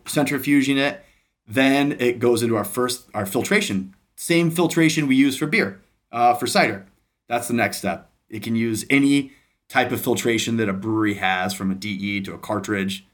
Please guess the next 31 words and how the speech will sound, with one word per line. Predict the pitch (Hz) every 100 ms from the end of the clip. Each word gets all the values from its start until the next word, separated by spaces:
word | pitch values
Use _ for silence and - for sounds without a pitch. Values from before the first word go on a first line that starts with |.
| _
whatever | 117 123 123 110
you've | 107 101
got, | 95 98 -
that's | 101 98
what | 95
we | 95
do | 95 90
next. | - - - - - - _ _ _ -
Now | 131 170 180
is | 131
when | 139 127
we |
start | 127 127 104
adding | 107 110 110
some | 110 98
extra | 107 - 120 104
filtration | - 95 - 110 - 95
steps | - 110 98 - -
in, | 113 90 80 _ - - _ _ _
because | 131 139 113
next | 127 135 135 -
we're | 120 117
doing | 98 127 123 123 120
a | 101
carbon | - 117 113 101
treatment. | 95 101 95 82 - _ _ _ _ _
And | 131
I | 120 147
think | 165 156
of | 131
this | 127 131 131 -